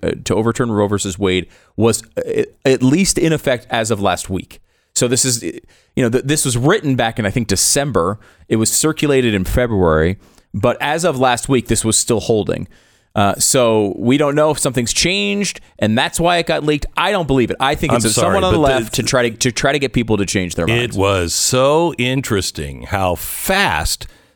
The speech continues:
Speaker 2: that giant crowd got around that Supreme Court, isn't it?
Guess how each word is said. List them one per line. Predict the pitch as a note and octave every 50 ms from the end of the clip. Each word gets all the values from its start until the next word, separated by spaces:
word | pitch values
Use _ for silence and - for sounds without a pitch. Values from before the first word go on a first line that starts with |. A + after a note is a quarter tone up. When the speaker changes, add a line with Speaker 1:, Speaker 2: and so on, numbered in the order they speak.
| _
Speaker 2:
that | - G#2+ A#2+ A#2+ A2+ G2
giant | E2 - F#2+ G2+ A#2+ B2+ D#3 F#3 G3 G3 F#3+ F#3 -
crowd | - - - D#3+ F3 F#3 D#3+ G#2+ D#2+ C2+ B1 D#2 D2 C#2+ - - _ _ _ _ _ _ _ _ _ -
got | - C3 D#3+ E3
around | E3+ D#3 C#3+ C3+ C3+ C3+ C3+
that | B2+ B2 B2 B2 -
Supreme | - - G2+ - - A#2 G#2+ G#2+ G2+
Court, | - - G2+ F2+ D#2
isn't | D#2 F#2 A2+ B2
it? | C#3+ E3 E3+ D3+ -